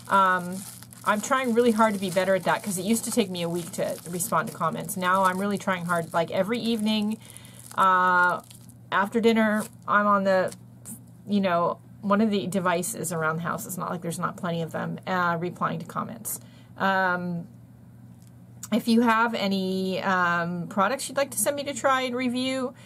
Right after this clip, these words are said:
uh, my P O box is also in the description below. Of course, if you want to send me Happy Mail,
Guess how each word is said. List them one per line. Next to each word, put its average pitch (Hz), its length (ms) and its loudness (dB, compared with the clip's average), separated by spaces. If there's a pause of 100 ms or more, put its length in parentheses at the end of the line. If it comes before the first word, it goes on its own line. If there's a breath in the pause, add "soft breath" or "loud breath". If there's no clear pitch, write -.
(220 loud breath)
uh, 190 280 4
my 190 260 2
P 226 220 2
O 226 60 6
box 226 340 4
is 190 120 -2
also 202 360 2
in 247 80 0
the 240 100 0
description 240 480 -2
below. 233 280 2
Of 214 120 -2
course, 170 240 -2
if 180 100 -8
you 165 80 -12
want - 120 -6
to - 80 -8
send - 160 -10
me 185 80 -8
Happy 302 320 -4
Mail, - 360 -10